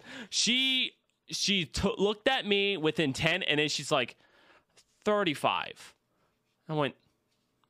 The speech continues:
"Hmm, no." She's like, "No, you're thirty-five." I'm like,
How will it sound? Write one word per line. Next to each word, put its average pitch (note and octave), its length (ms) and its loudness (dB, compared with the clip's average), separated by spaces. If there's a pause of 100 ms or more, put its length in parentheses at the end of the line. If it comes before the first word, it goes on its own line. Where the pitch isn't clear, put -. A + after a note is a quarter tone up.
(240)
"Hmm, G#3 1400 -4 (360)
no." F#3+ 680 0
She's F3+ 240 0
like, E3 260 -2 (800)
"No, A#3 340 2
you're C4+ 260 0
thirty-five." F#4 880 0
I'm G3 120 -4
like, F3 140 0